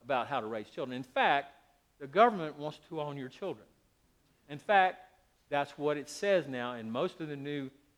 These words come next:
uh, uh, social programs and everything, that, that basically you're not a good parent if you don't do what they tell you to do. Therefore, they have the right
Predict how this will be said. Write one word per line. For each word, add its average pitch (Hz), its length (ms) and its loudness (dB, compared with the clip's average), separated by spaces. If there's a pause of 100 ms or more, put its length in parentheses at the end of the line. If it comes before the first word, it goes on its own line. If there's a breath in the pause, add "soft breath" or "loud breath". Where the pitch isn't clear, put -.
(220)
uh, - 40 -20
uh, 107 140 -10 (440)
social 143 420 -4
programs 123 560 -4
and 123 80 -12
everything, 113 240 -12
that, 107 140 -14 (420)
that 117 160 -14
basically 151 600 0
you're 156 200 0
not 147 360 -2
a 117 60 -10
good 143 320 -8
parent 127 360 -8 (500)
if 131 120 -16
you 165 140 -8
don't 147 320 -2
do 131 140 -2
what 123 200 -6
they 180 160 -2
tell 127 240 -8
you 110 180 -10
to 143 100 -14
do. 147 320 -6 (360)
Therefore, 147 380 -4
they 165 160 2
have 175 160 2
the 113 60 -8
right 117 340 -4